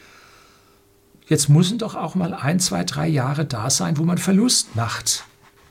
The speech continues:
Da müssen doch die Banken sagen, ja, da ist so viel Fleisch, da geben wir denen Kredit. Es kann doch gar nicht sein, dass wir Unternehmen, die Gewinn machen,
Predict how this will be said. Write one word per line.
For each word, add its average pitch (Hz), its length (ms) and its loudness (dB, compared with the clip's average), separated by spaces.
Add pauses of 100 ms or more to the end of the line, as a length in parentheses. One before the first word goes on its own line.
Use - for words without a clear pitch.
(720)
Da 131 100 -2
müssen 143 280 4
doch 147 80 0
die 165 120 0
Banken 135 380 0
sagen, 143 400 0
ja, 139 240 0
da 175 80 -2
ist 180 140 0
so 151 120 0
viel 170 160 -2
Fleisch, 139 360 -2
da - 100 -4
geben 151 260 -2
wir 160 60 -2
denen 147 340 -2 (400)
Kredit. - 540 -2 (1080)
Es - 140 -4
kann 175 140 -4
doch 160 100 -6
gar - 160 -6
nicht 170 180 0
sein, 185 400 -2 (220)
dass 139 260 0
wir 208 300 0 (160)
Unternehmen, 165 800 2
die 175 300 2
Gewinn 180 500 2
machen, 196 400 0